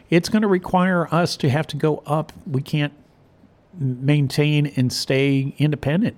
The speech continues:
You've gotta be connected. Wow. What happens when the internet goes down?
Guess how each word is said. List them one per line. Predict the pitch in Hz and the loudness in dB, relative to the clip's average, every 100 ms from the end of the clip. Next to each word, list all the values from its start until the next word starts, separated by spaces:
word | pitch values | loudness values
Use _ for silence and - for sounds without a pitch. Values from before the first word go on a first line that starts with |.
| - | -4
You've | 127 131 | -2 0
gotta | 139 131 | -2 -2
be | 131 | -2
connected. | 131 147 131 185 - - - _ _ _ _ _ _ _ _ _ _ _ _ _ _ _ _ - | -6 -6 -4 -4 -8 -10 -14 _ _ _ _ _ _ _ _ _ _ _ _ _ _ _ _ -12
Wow. | 127 147 196 95 - | -4 -2 -2 -6 -4
What | 135 | 0
happens | 135 165 160 151 - | 2 2 0 0 2
when | 147 | 2
the | 147 | 4
internet | 165 170 127 | 4 2 2
goes | 139 139 127 | 2 2 2
down? | 135 156 143 | -2 -2 -4